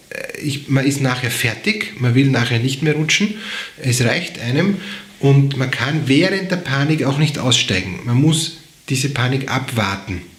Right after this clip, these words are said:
Man muss da durch, es gibt kein Zurück. Ich kann vorher, kann ich noch zurück. Wenn die Ampel noch rot ist vom Vorgänger und ich, und es ist noch nicht grün bei mir und ich kann da noch weg, lasse ich einen anderen vor,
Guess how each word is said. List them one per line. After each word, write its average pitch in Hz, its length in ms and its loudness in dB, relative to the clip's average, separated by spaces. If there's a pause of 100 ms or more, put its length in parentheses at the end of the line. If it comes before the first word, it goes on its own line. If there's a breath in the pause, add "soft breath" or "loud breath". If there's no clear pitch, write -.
(220)
Man 120 140 2
muss 131 200 4
da 143 100 0
durch, 156 480 0 (720 loud breath)
es 120 140 -14
gibt 151 280 -4
kein 113 220 -4
Zurück. 107 400 -2 (260 loud breath)
Ich 131 120 0
kann 139 160 0
vorher, 175 260 4
kann 202 100 2
ich 196 40 2
noch 202 160 2
zurück. - 340 2
Wenn 127 140 0
die 143 100 2
Ampel 160 400 0 (760 loud breath)
noch 139 220 4
rot 165 180 4
ist 175 100 4
vom 135 120 2
Vorgänger 175 460 4
und 151 120 4
ich, 143 140 2
und 143 140 4
es 139 140 2
ist 139 120 0
noch 135 120 8
nicht 151 220 2
grün 170 240 4
bei 180 80 4
mir 175 260 4
und 147 120 2
ich 139 100 0
kann 135 180 0
da 143 60 4
noch 139 200 4
weg, 175 200 0
lasse 139 200 0
ich 143 60 4
einen 135 100 4
anderen 170 200 2
vor, 170 320 2